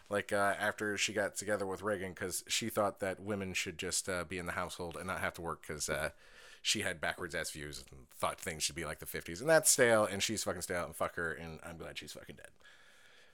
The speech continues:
Uh, and Elon, uh, Evan already mentioned that my main one that I was gonna do, he's trying to, he says he's gonna start charging for fucking the site formerly known as Twitter, which is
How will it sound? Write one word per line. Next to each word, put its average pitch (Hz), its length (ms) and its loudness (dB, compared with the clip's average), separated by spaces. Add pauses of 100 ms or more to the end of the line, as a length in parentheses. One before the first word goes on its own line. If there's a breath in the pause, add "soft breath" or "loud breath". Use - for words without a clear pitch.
(600 soft breath)
Uh, 110 280 4
and 107 160 -2
Elon, 165 560 8 (220)
uh, 110 640 4
Evan 113 220 2
already 117 180 6
mentioned 107 520 4
that 98 160 -2
my 101 220 2
main 117 240 6
one 107 120 4
that 101 80 6
I 101 40 6
was 98 80 2
gonna 98 200 0
do, 98 160 2
he's 95 200 -2 (100)
trying 110 260 2
to, 95 180 2 (200)
he 107 100 -2
says 104 220 6
he's 95 100 0
gonna 101 160 4
start 98 220 0
charging 101 340 2
for 90 380 -4
fucking 92 440 -4
the 98 100 -4
site 110 300 4
formerly 107 340 4
known 104 160 6
as 95 100 4
Twitter, 101 400 4
which 92 220 -6
is 87 180 -6